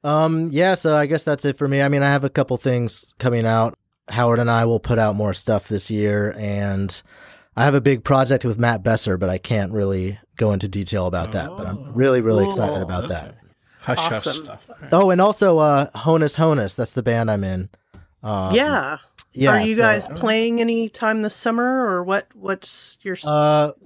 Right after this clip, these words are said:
Speaker 1: we
Speaker 3: schedule?
Speaker 1: have, right now, the only show I know of is in June, and it's at the, uh, Echoplex in L A, which I'm really excited to play.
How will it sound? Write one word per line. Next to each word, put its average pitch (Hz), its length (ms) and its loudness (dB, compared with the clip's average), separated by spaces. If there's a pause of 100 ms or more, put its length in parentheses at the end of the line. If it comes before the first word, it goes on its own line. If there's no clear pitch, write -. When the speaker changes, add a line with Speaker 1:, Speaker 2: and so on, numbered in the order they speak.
(120)
Speaker 1:
we 180 180 0
Speaker 3:
schedule? 165 260 0 (100)
Speaker 1:
have, 156 340 2 (200)
right 156 280 0
now, 151 580 2 (360)
the 123 320 4
only 135 220 -2
show 135 300 2
I 123 80 2
know 123 280 2 (120)
of 131 120 -2
is 117 220 -2
in 110 280 -2
June, 117 580 0
and 110 160 -4
it's 104 160 -4
at 110 260 0
the, 101 280 -4
uh, 95 280 -2
Echoplex 139 760 0 (120)
in 110 120 -2
L 107 220 2
A, 117 120 4
which 120 180 -2
I'm 110 100 0
really 107 180 2
excited 101 380 0
to 110 60 0
play. 110 320 0